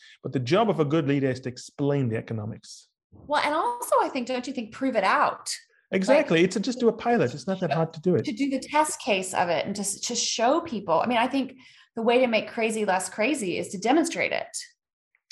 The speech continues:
Speaker 1: Exactly. Rather than going for the big bang approach, is that come up with new ideas, think in a different way,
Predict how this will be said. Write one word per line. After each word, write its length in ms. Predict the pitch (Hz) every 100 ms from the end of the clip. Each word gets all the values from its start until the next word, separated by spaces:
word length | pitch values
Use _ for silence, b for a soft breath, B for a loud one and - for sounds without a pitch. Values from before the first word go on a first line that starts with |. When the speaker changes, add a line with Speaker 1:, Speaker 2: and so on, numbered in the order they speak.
| -
Speaker 1:
Exactly. 560 | 127 139 139 139 113 117 _ b b
Rather 320 | 127 165 196 185
than 300 | 160 139 B -
going 180 | 151 156
for 80 | 139
the 80 |
big 300 | 120 143 151
bang 240 | 131 120 117
approach, 420 | 135 165 131 123
is 120 | 120
that 160 | 120 120 _ -
come 140 | 165
up 100 | 185
with 100 | 180
new 160 | 143 143
ideas, 380 | 131 127 131 - -
think 220 | 185 185
in 60 |
a 60 | 139
different 360 | 123 123 131 120
way, 300 | 123 127